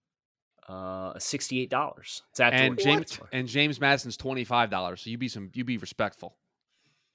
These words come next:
Speaker 3: There's a r-, okay. One of these ranked matchup has, like, a two dollar ticket.
Speaker 1: Yes.
Speaker 2: Well, yes, it does.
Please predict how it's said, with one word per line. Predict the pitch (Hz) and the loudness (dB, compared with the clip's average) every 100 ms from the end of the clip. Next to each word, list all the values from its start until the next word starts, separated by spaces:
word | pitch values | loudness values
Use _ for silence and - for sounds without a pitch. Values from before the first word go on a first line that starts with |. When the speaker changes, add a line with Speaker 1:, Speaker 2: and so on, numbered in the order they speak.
| _ - | _ 4
Speaker 3:
There's | 208 | 8
a | 254 | 8
r-, | 180 147 160 - _ _ - | 8 4 -6 -12 _ _ 4
okay. | 180 185 | 8 8
One | 147 208 | 8 4
of | |
these | 277 220 | 4 2
ranked | 156 185 208 165 | 2 2 2 2
matchup | 165 185 214 190 | 2 2 0 2
has, | 170 156 | 0 2
like, | 147 143 | 0 0
a | 131 | -2
two | - 185 | 2 4
dollar | 175 170 170 | 6 4 2
ticket. | 147 - 160 285 - _ _ _ _ | -2 -6 -6 -6 -10 _ _ _ _
Speaker 1:
Yes. | 131 117 101 - - _ _ _ _ - | -2 0 0 -6 -12 _ _ _ _ -2
Speaker 2:
Well, | 123 | 2
yes, | 170 214 | 4 4
it | 208 | 6
does. | 208 170 175 - | 8 8 6 2